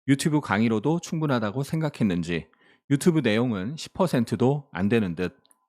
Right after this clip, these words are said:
왜 내 매매에 손실이 반복됐는지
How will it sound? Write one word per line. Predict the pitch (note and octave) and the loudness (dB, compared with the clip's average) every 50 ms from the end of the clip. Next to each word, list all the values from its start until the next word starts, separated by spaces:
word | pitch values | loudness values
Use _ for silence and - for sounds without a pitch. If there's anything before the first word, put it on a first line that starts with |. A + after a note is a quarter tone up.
| _ _ _ | _ _ _
왜 | - A2 C3 D#3+ E3+ A2+ | 2 4 4 4 4 4
내 | A#2 A#2+ B2+ | 2 2 2
매매에 | B2+ A#2 A2 G#2+ C3 C3 G#2+ F#2 G2+ A#2 D#3 E3 | 2 0 0 0 0 0 -2 -2 -4 -6 -8 -10
손실이 | - - F#3 F#3 F3+ - - - C3 A2+ - | -8 -4 -4 -2 -2 -2 -2 0 -2 -2 -2
반복됐는지 | - - F#2 G#2 A#2+ A#2+ - - A#2 G#2 F#2+ F#2 F#2 E2+ - B2+ A#2+ G#2+ - | -2 0 2 2 2 0 0 0 0 0 0 0 0 0 0 0 0 0 -2